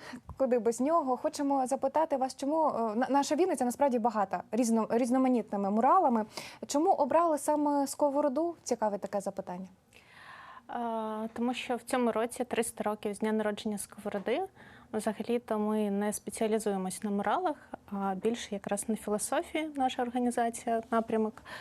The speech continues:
Speaker 2: А, один з напрямків, яким ми займаємося, це саме філософія, культура, третє волонтерство, да?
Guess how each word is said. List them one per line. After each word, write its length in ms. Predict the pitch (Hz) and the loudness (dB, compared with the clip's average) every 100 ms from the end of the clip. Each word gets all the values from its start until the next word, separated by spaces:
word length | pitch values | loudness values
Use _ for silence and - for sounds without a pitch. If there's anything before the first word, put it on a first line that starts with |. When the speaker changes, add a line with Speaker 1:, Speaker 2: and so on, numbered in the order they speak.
| - - - | -12 -12 -8
Speaker 2:
А, 160 | - 214 | -2 2
один 260 | 233 208 220 | 4 4 2
з 80 | 214 | 4
напрямків, 500 | 202 196 208 - 196 | 2 0 -6 -6 -6
яким 260 | - - 202 | -6 -2 0
ми 80 | 196 | 0
займаємося, 500 | 202 240 285 240 - | 0 2 2 0 -2
це 120 | 202 | -2
саме 240 | - 208 | 2 0
філософія, 640 | 208 208 220 - 370 - 226 | 0 0 2 2 2 2 -2
культура, 560 | 220 202 247 302 254 | -2 -2 0 2 2
третє 360 | 196 214 226 220 | 0 -2 -2 0
волонтерство, 680 | 208 208 214 185 - - 196 | 0 0 -2 -4 -4 -10 -6
да? 160 | 202 | -4